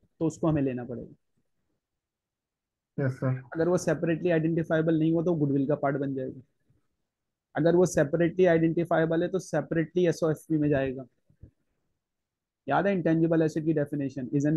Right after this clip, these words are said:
Speaker 1: identifiable non-monetary asset without physical substance।
Speaker 2: यस सर।
Speaker 1: ठीक है, ये एडजस्टमेंट हो गई। अच्छा, एडजस्टमेंट नंबर टू जो है ना, वो तो वो इंट्रा ग्रुप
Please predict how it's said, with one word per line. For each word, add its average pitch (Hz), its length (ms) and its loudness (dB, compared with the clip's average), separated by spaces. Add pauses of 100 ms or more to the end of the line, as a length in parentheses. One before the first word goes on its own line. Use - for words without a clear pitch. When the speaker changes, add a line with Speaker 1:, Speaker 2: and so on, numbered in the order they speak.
(120)
Speaker 1:
identifiable 151 1160 0 (220)
non-monetary 143 880 -4
asset 139 400 -2
without 139 400 0
physical 135 400 -4
substance। - 600 -10 (460)
Speaker 2:
यस 135 160 0
सर। 123 180 -6 (500)
Speaker 1:
ठीक 143 100 -4
है, 220 80 -4 (380)
ये 147 160 4
एडजस्टमेंट 147 440 2
हो 143 80 2
गई। 139 160 -6 (1300)
अच्छा, 143 160 -2 (220)
एडजस्टमेंट 175 460 2
नंबर 196 220 2
टू 214 260 -2
जो 180 100 4
है 165 60 2
ना, 139 160 -4 (160)
वो 151 160 0
तो 160 200 0
वो 170 100 4
इंट्रा 156 360 2
ग्रुप 151 220 2